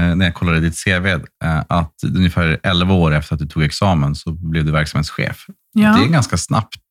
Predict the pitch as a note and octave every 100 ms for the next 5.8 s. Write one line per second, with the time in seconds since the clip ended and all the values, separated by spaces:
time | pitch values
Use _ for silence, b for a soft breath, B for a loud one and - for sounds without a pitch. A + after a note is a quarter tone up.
0 | - D#2+ D#2+ - F2+ D#2 D#2+ D#2 - _
1 | E2 D2 D2+ - - D#2+ - E2+ - D#2
2 | E2+ F2 C3+ C#2 - _ _ _ - G#3
3 | A3 C4+ - _ - B B B B B
4 | - F#2+ F#2 F2+ F2 G2+ A2+ G#2+ G2+ -
5 | G2+ F2 F#2 - F2 F2 E2+